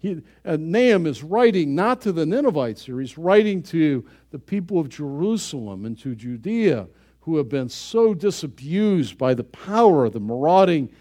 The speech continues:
uh, Assyrian army and, uh, all the destruction that they have wrought upon even Judah. They, uh, destroyed, uh, over forty-six cities and, and villages in the countryside, knocking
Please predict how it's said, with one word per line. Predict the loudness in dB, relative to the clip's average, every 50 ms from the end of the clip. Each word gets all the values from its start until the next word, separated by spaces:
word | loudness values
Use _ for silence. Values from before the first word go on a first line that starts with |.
| _ _ _ _ _ -10
uh, | -6 -4 -4 -4 -4 -6 -8 -8
Assyrian | -8 -8 -8 -10 -12 -10 -6 -4 -2 0 0 0 0 -2 -4
army | -6 -8 -6 -4 -2 0 0 -2 -2 -4 -6 -8 -8 -8
and, | -8 -6 -6 -8 -8 -6 -6
uh, | -6 -4 -4 -4
all | 2 6 6 8 8 8
the | 6 2
destruction | 2 -2 -6 -6 -10 -12 -8 -6 -4 -4 -4 -6 -8 -8 -8 -8 -8
that | -10 -10
they | -6 -4 -4
have | -4 -4 -6 -10 -4
wrought | 0 2 4 6 6 4 2 -2 -8 _ _ _ _ _ -18
upon | -18 -16 -12 -6 -4 -2 -2 -2 -2
even | 0 0 2 2 2 0
Judah. | 0 -2 -2 -2 -2 -2 -4 -6 -10 -14 _ _ _ _ _ _ _ _ _ _ -14
They, | -12 -6 0 4 4 6 6 6 4 4 2
uh, | 0
destroyed, | -2 -4 -8 -12 -10 -10 -12 -12 -12 -6 0 2 4 6 8 6 6 4 2 -2
uh, | -2 -2 0 0
over | 2 4 2 4 2 0 -8
forty-six | -8 -8 -4 0 0 0 0 0 -4 -2 0 2 2 2 0
cities | -6 -12 -10 -8 -4 -4 -4 -2 -2 -2 -4 -4 -6 -6
and, | -6 -6 -6 -8 -10 -14 -20 _ _ _
and | -8 -8 -6 -8
villages | -8 -10 -6 -4 -4 -2 0 0 0 0 -2 -6 -8 -8 -8
in | -10 -10
the | -10 -10
countryside, | -12 -12 -10 -8 -8 -8 -8 -8 -8 -8 -8 -8 -6 -4 -4 -4 -4 -6
knocking | -6 -4 -2 -2 -2 -2 -2 -4 -4 -4 -4 -8 -10 -16